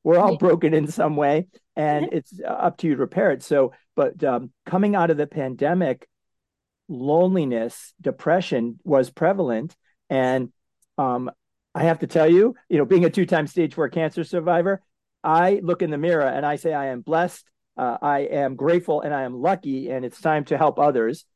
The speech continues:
Speaker 1: because I help others basically helps me, um, help myself.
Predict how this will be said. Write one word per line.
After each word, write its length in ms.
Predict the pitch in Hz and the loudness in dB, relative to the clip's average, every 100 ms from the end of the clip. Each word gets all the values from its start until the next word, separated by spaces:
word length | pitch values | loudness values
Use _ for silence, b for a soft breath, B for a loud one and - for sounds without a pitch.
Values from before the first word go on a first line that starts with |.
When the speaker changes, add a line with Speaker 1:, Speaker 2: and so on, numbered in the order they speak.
| _ - | _ -8
Speaker 1:
because 380 | 147 - 135 | -6 0 0
I 120 | 151 156 | 0 0
help 220 | 185 - | 0 2
others 400 | 165 180 151 139 | 2 4 2 0
basically 480 | 139 147 135 139 139 | -4 -6 -6 -6 -2
helps 260 | 147 131 - | 0 -2 -4
me, 380 | 156 160 139 - _ _ - | -4 -2 -4 -10 _ _ -6
um, 160 | 131 120 | -4 -2
help 200 | 156 131 | -2 -2
myself. 460 | 123 - 135 113 | -4 -2 -4 -4